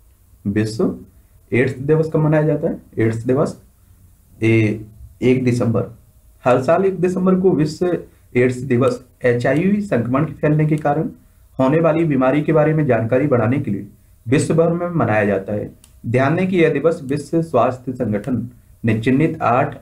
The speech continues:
आधिकारिक वैश्विक स्वास्थ्य अभियानों में से मुख्य एक है। और याद रखिए एक बार और, एक बात और ये बता दूं यहाँ, कि पहली बार कब मनाया गया था?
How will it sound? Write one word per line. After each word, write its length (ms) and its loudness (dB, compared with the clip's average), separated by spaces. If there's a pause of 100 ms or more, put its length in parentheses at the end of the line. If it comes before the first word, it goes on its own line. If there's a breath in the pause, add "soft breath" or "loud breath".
आधिकारिक 480 0
वैश्विक 380 -4
स्वास्थ्य 440 -2 (360)
अभियानों 460 0
में 120 0
से 140 -2
मुख्य 340 0
एक 180 -4
है। 120 -10 (420 soft breath)
और 120 2
याद 260 2
रखिए 240 -2
एक 160 0
बार 180 2
और, 240 -2 (180)
एक 140 0
बात 220 2
और 140 0
ये 60 0 (120)
बता 240 -2
दूं 140 -2
यहाँ, 220 -6 (1600)
कि 180 2
पहली 320 2
बार 160 4
कब 200 0
मनाया 180 2
गया 160 2
था? 220 -4